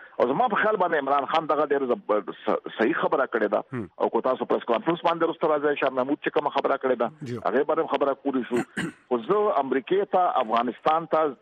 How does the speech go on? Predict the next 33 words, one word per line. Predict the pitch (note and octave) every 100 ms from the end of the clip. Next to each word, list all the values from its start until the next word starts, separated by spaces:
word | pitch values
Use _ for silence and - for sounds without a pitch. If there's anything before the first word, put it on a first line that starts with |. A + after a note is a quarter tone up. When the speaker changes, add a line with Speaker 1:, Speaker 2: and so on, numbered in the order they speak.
| -
Speaker 1:
د | -
پاکستان | A2 - A2 - D3 C#3 G2
دا | F3+
چې | G3+
کومه، | D#3+ D#3+ C3+ C3
آه، | B2 - - A2 G#2+ G#2+ G2+ G2 G2+ F#2+ F2
دغه | G#2 G#2+ B2+
ده، | A#2+ A#2+ A#2+ G#2+ F2 G2
یعنې | G2 G2+ G2 F#2+
کوم | F#2+ - A#2+
آفر | D3 C3
دی | A#2+
ورته، | A2+ A2 A2 G2 _
Speaker 2:
هم. | D3+ G#2+ _ _ -
Speaker 1:
آه، | G#2 G#2
چې | - A2 G2+
راځئ | G2+ G#2+ A#2 C#3+
چې | C#3+ C3
امن | F3+ A#3 A3
دپاره، | E3+ C#3 B2+ B2+
آه، | A#2+ - G2 A2 G#2+ G#2+ G2+ -
کوششونه | A#2+ A#2 A#2 B2
وکړو. | B2 A#2 G#2+ G2 - _ _
زما | F#2 G#2 C3+
په | A#2+
خیال | - B2+
باندې | B2+ A#2 A2 A2+
دواړه | B2 A2+
ملکونو | G#2 - G#2+
له |
پکار | G2+ G2 A2+
دي | G2
چې | G2